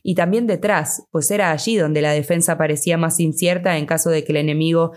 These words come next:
atacase resueltamente y con tropas numerosas. Llevaron los caballos más lejos, al abismo,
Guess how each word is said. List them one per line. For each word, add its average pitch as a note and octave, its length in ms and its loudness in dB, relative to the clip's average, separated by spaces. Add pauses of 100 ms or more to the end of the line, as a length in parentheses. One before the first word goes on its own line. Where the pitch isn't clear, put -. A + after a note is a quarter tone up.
(140)
atacase F3 600 0
resueltamente E3 1160 0
y D#3+ 120 -4
con E3 180 -2
tropas F#3 320 0
numerosas. D3+ 800 -2 (720)
Llevaron E3 320 0
los D3+ 120 -2
caballos E3 440 -2
más D#3+ 200 0
lejos, F3 580 0
al D3 140 0
abismo, D#3 560 0